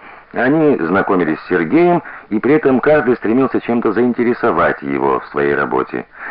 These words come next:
обратить внимание на что-то, пожаловаться на какую-нибудь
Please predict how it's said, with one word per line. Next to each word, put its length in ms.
обратить 420
внимание 480
на 140
что-то, 340
пожаловаться 880
на 120
какую-нибудь 600